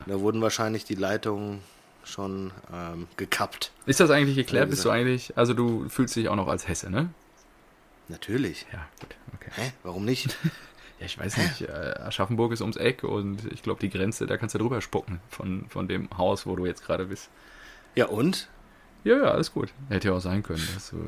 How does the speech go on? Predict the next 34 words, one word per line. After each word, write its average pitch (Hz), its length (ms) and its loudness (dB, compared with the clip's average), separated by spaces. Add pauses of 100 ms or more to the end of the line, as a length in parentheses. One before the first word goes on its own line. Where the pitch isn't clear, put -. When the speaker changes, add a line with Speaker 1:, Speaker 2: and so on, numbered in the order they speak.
(140)
Speaker 2:
dich - 220 -12
da 80 140 0
eher 87 280 0
den 87 140 -2
Bayern 87 300 0
zugehörig 82 500 -4 (140)
fühlst. - 300 -10 (540)
Ähm, 151 600 12 (180)
gut, 185 340 12 (240)
dann 135 520 8
haben 127 80 8
Speaker 1:
Freust 123 180 10
Speaker 2:
wir - 40 2
Speaker 1:
du 131 100 8
dich 147 160 6
über 127 240 6
die 117 100 0
Stuttgarter? 151 540 -2
Ja, 123 240 -4
du 110 140 0
als 110 340 -2
Stuttgarter? - 640 -8
Du - 80 6
Speaker 2:
Ja, 185 200 12
das 143 180 12
ist, 175 180 6
äh, 147 420 12 (360)
das - 200 2
wollte 165 160 8
ich 151 100 4
auch 170 140 8
noch 151 140 10
Speaker 1:
V 139 40 0
fb-Fan. 107 80 2